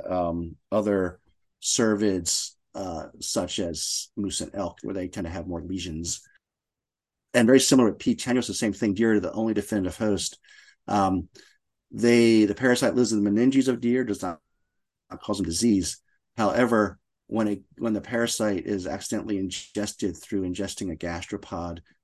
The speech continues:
with the L three, that parasite doesn't get the right signals like it would in a deer. And instead of just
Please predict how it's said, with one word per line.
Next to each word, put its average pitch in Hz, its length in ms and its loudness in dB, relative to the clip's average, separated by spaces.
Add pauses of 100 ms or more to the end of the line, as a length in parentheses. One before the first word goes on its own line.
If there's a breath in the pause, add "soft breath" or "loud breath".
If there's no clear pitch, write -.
with 101 160 -8
the - 160 -6
L 98 120 -2
three, 98 540 -6 (560 soft breath)
that 104 340 -2
parasite 110 560 -2
doesn't 104 220 -2
get 101 140 -4
the 95 80 -6
right 98 220 -4
signals 113 460 -4 (520)
like 110 300 -4
it 101 80 -2
would 107 160 0
in 98 120 -2
a 90 60 -4
deer. 120 360 0
And 95 100 -2
instead 101 200 -6
of 92 100 -4
just - 320 -8